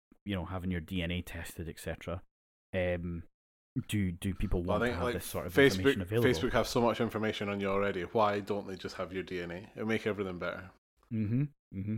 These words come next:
Speaker 1: But it's an interesting concept, and actually falls into what we were talking about earlier with, um,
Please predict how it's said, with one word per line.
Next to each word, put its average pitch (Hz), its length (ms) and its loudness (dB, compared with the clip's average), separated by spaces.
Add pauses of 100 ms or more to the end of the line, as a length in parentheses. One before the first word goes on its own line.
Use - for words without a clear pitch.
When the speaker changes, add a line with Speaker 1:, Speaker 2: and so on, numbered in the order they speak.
(500)
Speaker 1:
But 147 120 8
it's 147 140 6
an 139 80 8
interesting 147 400 8
concept, 131 340 4
and 104 100 2
actually 123 340 4
falls 120 320 6
into 113 240 0
what 98 160 -2
we 95 80 -6
were 95 60 -8
talking 90 300 -10
about 92 120 -4
earlier 117 380 2 (460)
with, 95 360 -2
um, 87 460 -4